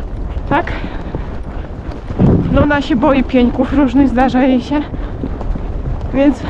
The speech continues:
a my i tak zakręcamy, zanim do nich dojedziemy. Na zakręcie i tak przyjdę do stępa, żebym miała okazję troszeczkę popatrzeć. Nie, Lunia? One są dalej, dalej. No,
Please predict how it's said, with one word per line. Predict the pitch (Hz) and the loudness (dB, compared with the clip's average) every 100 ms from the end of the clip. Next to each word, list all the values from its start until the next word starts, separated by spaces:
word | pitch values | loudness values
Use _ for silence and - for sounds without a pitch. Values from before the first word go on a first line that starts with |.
| - 285 | -4 0
a | 277 | 4
my | 285 | 4
i | |
tak | 285 240 | 2 0
zakręcamy, | 240 240 240 240 247 240 | 0 2 2 4 4 6
zanim | 247 233 | 4 4
do | 233 | 4
nich | 240 240 - - | 4 4 2 -2
dojedziemy. | 208 214 214 226 170 202 - - - - - | 0 2 2 2 0 -6 -6 -8 -6 -6 -2
Na | - 247 | 0 2
zakręcie | 262 302 262 254 254 | 2 2 0 2 0
i | |
tak | 277 285 | 0 -2
przyjdę | - 302 247 | 0 0 2
do | 233 240 | 2 0
stępa, | - 285 247 320 - - - - - - - - - | 2 2 2 -2 -2 -4 -4 -4 -4 -4 -4 -6 -2
żebym | 269 269 | 2 4
miała | 269 262 247 | 4 4 2
okazję | - 285 262 | 2 2 2
troszeczkę | - 254 254 - 311 | 2 0 0 0 0
popatrzeć. | - 254 254 - - 226 - - - - - - - - - - - - - 247 | 2 2 0 -2 -4 -6 -4 -4 -4 -4 -4 -4 -4 -2 -2 0 0 0 0 2
Nie, | 254 | 2
Lunia? | 247 277 415 453 - - - - - - - - - - - - - - - - - - - - - - - - - | 4 4 2 -2 -4 -4 -4 -4 -6 -6 -6 -6 -6 -6 -6 -6 -8 -6 -4 -4 -2 -2 -2 -2 -2 0 -2 -2 -2
One | 392 247 | 0 0
są | 262 | 0
dalej, | 226 277 220 240 | 2 2 2 2
dalej. | 254 202 208 - - - - - - - - - - - - - | 2 0 -2 -4 -8 -10 -6 -6 -6 -6 -6 -6 -4 -6 -6 -4
No, | 220 | -4